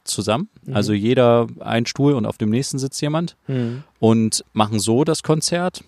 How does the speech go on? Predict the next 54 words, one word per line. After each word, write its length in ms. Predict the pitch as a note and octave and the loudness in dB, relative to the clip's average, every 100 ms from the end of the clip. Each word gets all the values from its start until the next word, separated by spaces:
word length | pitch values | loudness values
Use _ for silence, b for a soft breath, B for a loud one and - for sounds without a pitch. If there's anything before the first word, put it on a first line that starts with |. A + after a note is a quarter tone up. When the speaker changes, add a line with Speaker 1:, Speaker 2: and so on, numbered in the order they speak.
| _ | _
Speaker 1:
Das 300 | F#2+ F2 - | -4 -2 0
Konzert 400 | F#2+ - G#2 - | 0 2 0 0
ging 160 | G#2+ G#2 | 0 2
dann 140 | G#2 | 2
immer 260 | G2+ G2+ F#2 | 4 2 2
so 140 | F#2+ | 2
eine 140 | F#2 E2+ | 2 0
Viertelstunde, 580 | - G#2 F#2+ A#2+ B2+ | -2 -2 0 0 2
sag 160 | A#2+ A#2 | 4 2
ich 60 | A2+ | 2
jetzt 160 | A#2 | -2
mal, 100 | A2+ G#2+ | 0 0
kam 280 | G#2+ G2+ | 2 0
Tim 160 | - G2+ | 0 0
Bendzko 260 | G#2+ A2+ A#2 | 0 2 -2
auf 80 | - | -2
die 100 | G#2 | -2
Bühne, 300 | A#2 A#2+ A2 | 2 4 2
hat 160 | A2 | 0
was 140 | G#2 - | -2 0
gesungen. 360 | G2 A2+ B2+ B B B B | 0 2 2 B B B B
Ich 100 | - | -2
muss 120 | F#2+ | 0
ganz 180 | - F#2 | 0 0
ehrlich 220 | F#2 F#2 | 0 0
dazu 240 | - F2 F#2 | 0 0 2
sagen, 240 | F#2 F#2+ | 2 2
ich 160 | G2 - | -2 -2
finde, 280 | G#2+ G2+ F#2+ | 0 2 2
also 180 | F2+ | 2
als 200 | F#2 F2+ | 0 0
Konzertbesucher, 760 | - F#2 A#2 B2 A2 G#2+ G#2 F#2 | -2 -2 0 0 0 0 0 2
wenn 100 | F#2+ | 0
ich 100 | F#2 | -2
Tim 180 | - F#2+ | -4 0
Bendzko-Fan 560 | G#2+ - G#2+ - G#2+ | 0 -2 -6 -2 0
war, 180 | G2+ G2+ | 2 2
okay, 260 | G2 - A2 | 0 0 2
das 160 | G2 | 2
war 160 | G2+ G2+ | 2 2
interessant 540 | F#2+ F#2 G#2+ A#2+ B2+ B | 0 -2 2 2 0 B
Speaker 2:
Mhm. 280 | B2+ A2+ G#2+ | -4 -4 -2
Speaker 1:
oder 260 | A2+ F#2+ F2+ - | 2 4 2 0
cool, 240 | A#2+ B2 B2 | 4 6 6
der 160 | G#2 | 2
Moment, 360 | F#2+ G2 G#2 G#2 | 2 2 0 0
wenn 120 | G2 | -4
Tim 140 | G2 F#2 | -2 -2
Bendzko 360 | G#2 - B2 | -2 0 0
auf 120 | A2+ - | 0 -2
die 80 | |
Bühne 220 | G#2+ A2 G#2+ | -2 -2 -2
kam. 320 | A2+ A2 G#2+ C3 | -2 -2 -4 -6
Speaker 2:
Ja. 240 | A#2+ | -6